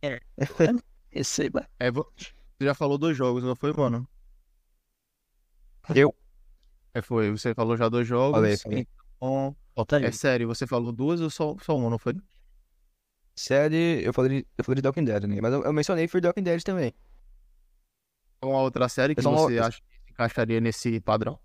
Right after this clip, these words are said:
Speaker 2: Eu não lem-, eu não consigo lembrar. Eu não sou
Speaker 3: Deixa eu
Speaker 2: muito fã de
Speaker 3: aproveitar
Speaker 2: série, assim.
Speaker 3: pra
Speaker 4: Eu vou
Speaker 3: falar,
Speaker 4: pedir
Speaker 3: minha,
Speaker 4: aviso.
Speaker 3: que, que é
Speaker 4: Pode falar,
Speaker 3: Arrow dois mil e doze. Essa primeira
Speaker 4: Assim,
Speaker 3: temporada de
Speaker 4: Arrow.
Speaker 3: Arrow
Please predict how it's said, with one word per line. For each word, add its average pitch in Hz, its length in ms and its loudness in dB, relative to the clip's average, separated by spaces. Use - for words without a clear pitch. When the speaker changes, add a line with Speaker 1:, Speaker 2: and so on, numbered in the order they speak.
Speaker 2:
Eu 226 80 6
não 262 220 8
lem-, 233 220 2
eu 233 100 4
não 240 100 2
consigo 254 260 0
lembrar. 165 420 6
Eu 180 100 2
não 247 120 0
sou - 180 0
Speaker 3:
Deixa 240 100 4
eu 220 40 4
Speaker 2:
muito 160 200 0
fã 117 60 -4
de 120 60 4
Speaker 3:
aproveitar 127 60 2
Speaker 2:
série, 120 320 0
assim. 123 300 -8
Speaker 3:
pra 117 100 -2
Speaker 4:
Eu 107 40 -2
vou 113 60 -6
Speaker 3:
falar, 110 260 2
Speaker 4:
pedir - 80 2
Speaker 3:
minha, 147 160 6
Speaker 4:
aviso. 92 320 0
Speaker 3:
que, 87 200 -8
que 98 400 0
é 95 220 -2
Speaker 4:
Pode 85 140 0
falar, 117 220 4
Speaker 3:
Arrow 101 300 -2
dois 104 180 -10
mil 98 100 0
e 95 40 0
doze. 95 360 -4
Essa - 180 -8
primeira 120 240 0
Speaker 4:
Assim, 160 140 2
Speaker 3:
temporada 117 220 2
de 117 220 2
Speaker 4:
Arrow. 90 80 -2
Speaker 3:
Arrow 110 360 -6